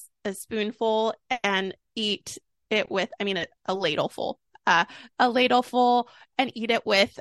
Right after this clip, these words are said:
um, maybe some nutritional yeast. So it's now got a cheesy flavor. And then the next day you can do a hickory smoke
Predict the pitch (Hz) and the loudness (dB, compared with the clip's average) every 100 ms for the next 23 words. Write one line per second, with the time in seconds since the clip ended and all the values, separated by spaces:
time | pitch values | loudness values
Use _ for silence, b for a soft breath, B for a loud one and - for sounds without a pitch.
0 | - 196 185 175 170 160 - - 214 196 | -10 -4 0 0 -2 -8 -14 -10 -6 -6
1 | - 233 - 196 175 180 - 269 277 254 | -6 -10 -8 -6 -6 -8 -6 -6 -4 -4
2 | 247 240 240 294 - - 220 190 - 202 | -4 -4 -6 -8 -12 -6 -4 -4 -4 -2
3 | 196 208 - - 262 247 226 - 233 226 | 0 -2 -2 -2 -2 -2 -8 -4 -2 -2
4 | 220 214 202 196 185 190 226 - - 233 | -2 -2 -4 -6 -8 -6 -6 -6 -4 0
5 | 226 226 208 - 208 208 190 185 B B | 0 0 -6 -8 -8 -4 -4 -4 B B
6 | - 233 220 214 202 - 233 233 233 | -8 -6 -6 -6 -8 -8 -4 -4 -4